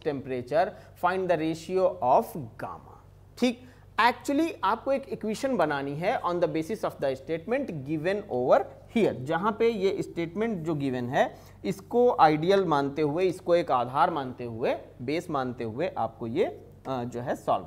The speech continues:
करना है। ठीक, तो चलिए भाई, यहाँ का स्पेस मैं टच नहीं करूँगा, ये वाला स्पेस मैं टच करता हूँ।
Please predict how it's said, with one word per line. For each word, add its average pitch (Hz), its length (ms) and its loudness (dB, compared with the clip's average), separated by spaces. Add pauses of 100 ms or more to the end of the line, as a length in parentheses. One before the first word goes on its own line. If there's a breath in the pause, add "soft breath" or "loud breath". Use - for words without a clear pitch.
करना 82 220 -14
है। - 260 -20
ठीक, 269 240 -2 (680 loud breath)
तो 269 60 0
चलिए 294 340 2
भाई, 277 240 4 (100)
यहाँ 202 240 4
का 233 140 0
स्पेस 214 320 -4
मैं 226 120 -2
टच 202 240 0
नहीं 202 160 -4
करूँगा, 165 480 0 (380)
ये 202 180 -2
वाला 143 340 2
स्पेस 131 420 -8
मैं 180 120 -4
टच 120 240 -4
करता 78 300 -12
हूँ। 92 220 -18